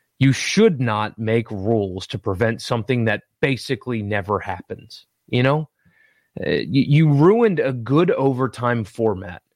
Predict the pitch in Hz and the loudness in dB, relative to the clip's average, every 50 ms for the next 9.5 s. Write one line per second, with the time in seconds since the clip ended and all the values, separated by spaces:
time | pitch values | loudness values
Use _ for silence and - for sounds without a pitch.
0 | _ _ _ _ _ _ _ _ _ - 151 139 117 113 - - - 151 143 - | _ _ _ _ _ _ _ _ _ 0 0 0 2 0 0 0 2 2 2 0
1 | 139 123 107 135 139 135 123 123 127 117 120 113 110 98 - - 135 123 110 120 | -2 -2 0 0 -2 -2 -2 -2 -4 -2 -4 -6 -8 -8 -4 -2 -2 -2 -2 -2
2 | 113 113 113 104 110 110 - 123 110 107 104 98 113 110 107 101 104 107 107 95 | -2 -2 -2 -2 -4 -4 -4 -4 -4 -4 -2 -2 -2 -2 -2 -2 -2 -4 -2 -2
3 | - 104 95 98 95 87 92 87 87 - - 82 92 90 104 - - - 120 123 | -2 -2 -2 -2 -4 -4 -6 -8 -8 -8 -8 -8 -8 -10 -12 -8 -4 -2 0 0
4 | 98 69 76 78 71 - 60 76 87 120 - - 151 139 113 120 120 87 127 117 | -2 -4 -8 -12 -12 -10 -8 -8 -8 -8 -2 0 2 2 2 0 -4 -2 -2 0
5 | 82 123 127 117 117 107 - - - _ _ _ _ _ - - - - - 123 | 0 0 0 0 -2 -4 -6 -8 -14 _ _ _ _ _ -20 -20 -10 -4 -2 -2
6 | 127 120 151 156 156 147 139 147 147 147 139 - - 123 - - 127 123 123 120 | 0 0 0 0 0 0 0 2 4 4 2 2 -2 -10 -14 -12 -10 -8 -6 -6
7 | 120 123 - 120 107 - - 143 139 139 135 131 - - 123 120 117 - - 113 | -6 -8 -8 -10 -10 -8 -6 -4 -2 -2 -2 -2 -2 -2 -2 -2 -2 -2 -6 -8
8 | - - 120 110 - - 120 123 - - 127 135 151 - 147 156 151 123 147 143 | -6 -4 -4 -2 -2 -2 -2 -2 -2 -2 -2 -2 -2 -2 -4 -6 -4 -4 -4 -6
9 | 117 - 139 131 - - 98 - - | -8 -8 -10 -10 -10 -12 -18 -20 -20